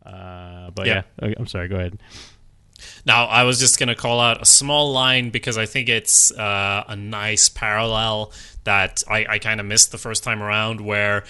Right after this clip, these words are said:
Speaker 2: Tony's like, "Come on, say it. I haven't changed a bit." And he sort of holds out, like, "Hey, look at me," like a joke. And Tony, Tony B is just kinda looks at his stomach, looks at him, and gives him, like, a, "Hmm,"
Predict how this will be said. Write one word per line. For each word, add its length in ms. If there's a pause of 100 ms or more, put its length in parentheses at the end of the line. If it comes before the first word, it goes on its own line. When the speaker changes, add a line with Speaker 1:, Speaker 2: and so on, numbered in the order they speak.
(300)
Speaker 2:
Tony's 460
like, 380 (220)
"Come 120
on, 160
say 300
it. 180
I 60
haven't 240
changed 320
a 40
bit." 300
And 120
he 80
sort 180
of 120
holds 340
out, 340
like, 220
"Hey, 240
look 180
at 100
me," 140
like 180
a 60
joke. 400 (100)
And 520 (240)
Tony, 600 (240)
Tony 280 (160)
B 220
is 140
just 200
kinda 280
looks 340
at 80
his 120
stomach, 440
looks 200
at 100
him, 200
and 100
gives 220
him, 80
like, 220
a, 100
"Hmm," 520